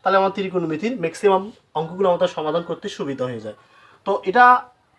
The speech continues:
তোমরা যদি এই টেকনিকটা অবলম্বন করতে পারো, ইনশাল্লাহ আর কখনো ভুলবা না। তো এটা ছিল আমার, আহ, তোমাদের কাছে একটা শর্ট টেকনিক।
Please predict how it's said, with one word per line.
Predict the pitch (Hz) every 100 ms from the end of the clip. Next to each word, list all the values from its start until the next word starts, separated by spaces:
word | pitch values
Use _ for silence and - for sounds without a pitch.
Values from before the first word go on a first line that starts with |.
| -
তোমরা | 196 208 196
যদি | 196
এই | 196
টেকনিকটা | 196 180 202 202
অবলম্বন | 190 190 180 196
করতে | 190 190
পারো, | 175 180
ইনশাল্লাহ | 165 175 165
আর | 151
কখনো | 151 165 147
ভুলবা | 139 139 143
না। | 160 - _ _ _ _ -
তো | 165
এটা | 170 233
ছিল | - 202
আমার, | 180 175 175 180 - _ _ _ -
আহ, | 147
তোমাদের | 147 165 165 156
কাছে | 160 151 156 143 _
একটা | - -
শর্ট | - 156 -
টেকনিক। | 147 156